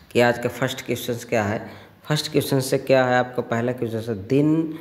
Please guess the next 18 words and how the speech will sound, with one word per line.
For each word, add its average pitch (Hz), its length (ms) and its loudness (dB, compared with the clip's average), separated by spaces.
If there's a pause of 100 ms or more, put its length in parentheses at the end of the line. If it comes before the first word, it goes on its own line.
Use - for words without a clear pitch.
(440)
प्रतिदिन 131 540 2
के 139 180 0
मौसम 120 440 0
की - 220 -8
स्थिति 120 360 -8
को 117 440 -2
संयोजन 113 480 2
करता 113 380 0
है, 107 140 -2
तो 110 220 -2
weather, 107 440 2
climate, 107 540 -2
तो 107 120 -6
कौन 117 280 0
करता 117 240 0
है 113 60 2
भाई? 117 260 0
Weather। 104 300 0